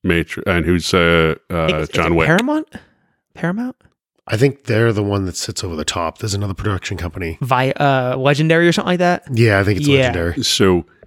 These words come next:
Speaker 3: I picture the gears. And,
Speaker 2: Yeah.
Speaker 3: yeah, yeah.
Speaker 1: is this in fact genius? Because
Speaker 2: You know, it's stupid.
Speaker 1: I, I don't know, because the
Speaker 3: It's not
Speaker 1: days of
Speaker 3: counterprogramming.
Speaker 1: giant blockbusters and people getting in theaters,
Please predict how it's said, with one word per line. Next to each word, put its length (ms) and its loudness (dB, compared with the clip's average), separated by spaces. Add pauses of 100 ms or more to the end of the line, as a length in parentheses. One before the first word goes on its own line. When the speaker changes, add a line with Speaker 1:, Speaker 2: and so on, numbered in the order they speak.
Speaker 3:
I 60 -2
picture 300 -2
the 100 -6
gears. 400 -4
And, 100 -4
Speaker 2:
Yeah. 380 0
Speaker 3:
yeah, 60 -4
yeah. 100 -6 (160)
Speaker 1:
is 220 -2
this 280 2
in 120 2
fact 600 -4
genius? 760 0 (220)
Because 640 2 (180)
Speaker 2:
You 100 -2
know, 100 2
it's 100 -6
stupid. 680 0 (320)
Speaker 1:
I, 180 -2 (420)
I 200 0
don't 220 0
know, 260 2
because 440 -4 (460)
the 80 -4
Speaker 3:
It's 100 2
not 80 4
Speaker 1:
days 280 2
of 80 4 (100)
Speaker 3:
counterprogramming. 120 -14
Speaker 1:
giant 460 2
blockbusters 920 -2
and 100 -6
people 240 -8
getting 260 0
in 60 0
theaters, 420 0